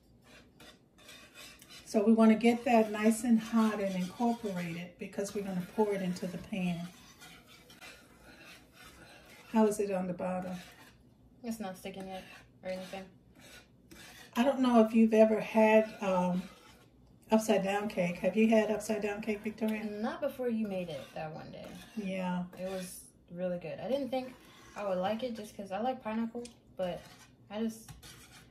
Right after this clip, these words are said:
Speaker 2: I don't know, I like chocolate cake. So usually, like, fruity cakes, I'm like, "Hmm, I'll try it."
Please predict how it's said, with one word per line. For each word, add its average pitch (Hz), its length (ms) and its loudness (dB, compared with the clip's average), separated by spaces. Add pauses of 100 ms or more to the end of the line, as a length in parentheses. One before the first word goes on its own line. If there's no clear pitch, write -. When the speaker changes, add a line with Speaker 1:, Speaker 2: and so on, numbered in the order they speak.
(100)
Speaker 2:
I 185 80 -10
don't 185 80 -6
know, 185 60 -2
I 202 60 -2
like 202 120 -2
chocolate 175 380 -6
cake. 170 260 -8 (400)
So 170 200 -12
usually, 175 300 -6
like, 160 140 -6 (140)
fruity 190 240 -8
cakes, 185 360 -12
I'm 165 140 -12
like, 151 300 -16 (280)
"Hmm, 240 220 -14 (180)
I'll 214 140 -14
try 170 280 -8
it." - 220 -10